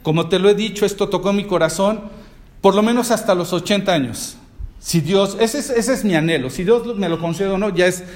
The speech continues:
es diferente. Pero a los ochenta años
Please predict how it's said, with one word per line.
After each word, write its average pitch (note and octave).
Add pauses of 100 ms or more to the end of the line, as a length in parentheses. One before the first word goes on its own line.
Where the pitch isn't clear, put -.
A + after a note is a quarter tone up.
(120)
es F3
diferente. C3+ (240)
Pero F#3
a -
los G3+
ochenta A#3+
años G#3+